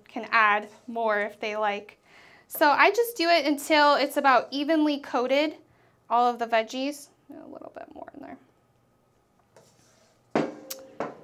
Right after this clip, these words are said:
And then if you're gonna be serving this over rice like myself, um, it's a perfect time. If you make the rice and start this, you're gonna be at the perfect timing. So what I'm gonna do is I am going to, I have pre-made this rice,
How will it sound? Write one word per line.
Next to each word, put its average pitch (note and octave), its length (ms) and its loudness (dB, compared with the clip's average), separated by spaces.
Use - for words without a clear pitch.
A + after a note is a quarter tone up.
And A3+ 220 -10
then A3 160 -2
if A3 180 -8
you're A#3 140 -2
gonna B3 160 -4
be A3+ 100 -10
serving A3+ 380 -6
this G#3+ 180 -6
over G#3 220 -4
rice A3 340 -2
like G#3 260 -4
myself, B3+ 760 0
um, A#3+ 340 8
it's C4+ 220 -2
a B3+ 40 -4
perfect D4+ 480 0
time. A3+ 400 -4
If - 140 -18
you G#3 100 -8
make A#3+ 180 -4
the C4 120 -4
rice A3+ 300 0
and G#3+ 80 -12
start G#3+ 340 -2
this, A3 420 -2
you're G3+ 360 -4
gonna G3+ 220 -6
be G3 480 -12
at G3 140 -4
the F#3 80 -12
perfect G#3 420 -8
timing. F3+ 380 -10
So C4 200 2
what C4 140 2
I'm D4 60 2
gonna G#4 220 2
do A#3 300 -2
is A#3+ 260 -4
I G3+ 180 0
am D#4 180 0
going A3 380 -6
to, G#3 360 -6
I A#3+ 140 2
have C#4+ 160 0
pre-made C4 520 -4
this G3+ 280 -8
rice, G#3 580 -6